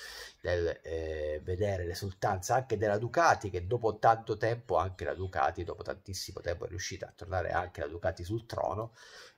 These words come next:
Eh, tutto ciò è fantastico, tutto ciò è un, eh, qualcosa, è un qualcosa, eh, che rimarrà sulla storia, ovviamente, come Valentino Rossi rimarrà per sempre sulla storia come il pilota italiano che ha vinto,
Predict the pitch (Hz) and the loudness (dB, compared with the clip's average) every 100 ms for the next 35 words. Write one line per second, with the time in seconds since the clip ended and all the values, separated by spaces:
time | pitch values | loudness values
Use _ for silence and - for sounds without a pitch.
0 | - - 87 80 85 - 104 - 131 120 | -12 -8 -6 -6 -6 -8 -8 0 0 4
1 | 104 110 - 82 87 101 87 - - 76 | 4 4 2 -2 2 2 2 -2 -8 -10
2 | 80 - 98 98 92 90 69 71 67 78 | -10 -8 -6 0 2 4 2 -2 -4 -4
3 | 85 78 67 76 69 71 92 92 95 - | -6 -8 -10 -12 -8 -6 -4 -2 -2 -2
4 | 80 98 107 87 - - - _ - - | -2 0 0 0 0 -4 -8 _ -18 -18
5 | - - - 101 160 160 190 180 185 175 | -20 -10 -4 0 0 2 4 6 6 4
6 | - - - - 87 92 87 87 87 - | 0 -20 -20 -6 -2 0 2 2 0 -2
7 | 87 104 123 92 90 - 69 - 92 67 | 0 0 0 0 0 -2 -4 -2 -2 -2
8 | - - 71 67 - 90 98 90 87 87 | -2 -6 -6 -6 -8 -2 0 0 -2 -2
9 | 92 87 95 87 - - 104 101 95 87 | -4 -2 -2 -4 -8 -10 -10 -8 -6 -4
10 | 95 92 - 98 - 110 95 90 85 82 | -4 -4 -6 -6 -4 -2 -2 -4 -6 -6
11 | - 104 82 82 82 85 90 101 90 87 | -4 -2 -2 -2 -6 -6 -4 -4 -2 -2
12 | 87 98 90 87 82 87 101 - 76 - | 0 0 0 0 -2 -4 -6 -6 -8 -8